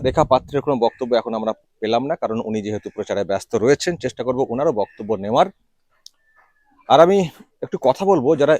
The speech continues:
এলাকার মহিলা রয়েছেন, যারাও মুভমেন্টে ছিলেন, তাদের কি বক্তব্য। তো সেটা দেখার জন্য অবশ্যই নজর রাখবেন আরামবাগ টিভিতে। আর এখন পর্যন্ত যা সব দেখলেন, যদি এইসব নিয়ে আপনাদের কিছু বলার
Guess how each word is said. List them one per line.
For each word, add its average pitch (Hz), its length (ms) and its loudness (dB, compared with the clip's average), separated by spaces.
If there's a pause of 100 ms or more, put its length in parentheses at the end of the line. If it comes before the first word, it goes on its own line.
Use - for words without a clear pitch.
এলাকার 156 320 0 (480)
মহিলা 123 300 2
রয়েছেন, 104 420 -2
যারাও 117 360 2 (120)
মুভমেন্টে 110 420 -2 (100)
ছিলেন, 131 320 0
তাদের 104 240 -4
কি 113 120 -12
বক্তব্য। 90 480 -8 (1000)
তো 123 60 -6
সেটা 131 180 2
দেখার 131 260 2
জন্য 151 160 2
অবশ্যই 135 300 0
নজর 131 300 2
রাখবেন 120 320 2
আরামবাগ 127 360 0 (100)
টিভিতে। 151 420 0
আর 147 100 6
এখন 151 260 -2 (320)
পর্যন্ত 147 340 -4
যা 120 180 -2
সব 104 220 -4
দেখলেন, 131 300 -2
যদি 117 180 -4
এইসব 110 260 -4
নিয়ে 117 180 -4
আপনাদের 104 280 -6
কিছু 101 180 -14
বলার 113 180 -2